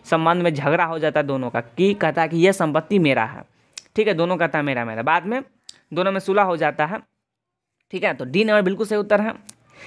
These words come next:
बारह का डी नंबर, ऑक्स मेडोज। देखिए, लोमोव is a, sorry, Lomov is a man of dot dot temperament। तो कैसा टेम्परामेंट है?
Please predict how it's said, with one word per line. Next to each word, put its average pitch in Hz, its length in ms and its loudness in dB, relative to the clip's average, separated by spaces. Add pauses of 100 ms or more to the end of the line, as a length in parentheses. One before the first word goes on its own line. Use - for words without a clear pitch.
(180)
बारह 156 220 4
का 135 120 0
डी 120 140 -2
नंबर, 107 300 -8 (140)
ऑक्स 156 260 -8
मेडोज। 107 480 -4 (680)
देखिए, 123 320 -2 (380)
लोमोव 240 540 4 (240)
is 226 200 2 (460)
a, 202 140 -2 (460)
sorry, 143 440 -4
Lomov 202 480 6
is 240 160 4 (120)
a 196 140 4
man 196 320 0 (100)
of 170 200 2
dot 185 160 2
dot 208 240 0
temperament। 160 760 -2 (180)
तो 175 60 -4
कैसा 170 280 0
टेम्परामेंट 185 680 -2
है? 107 100 -12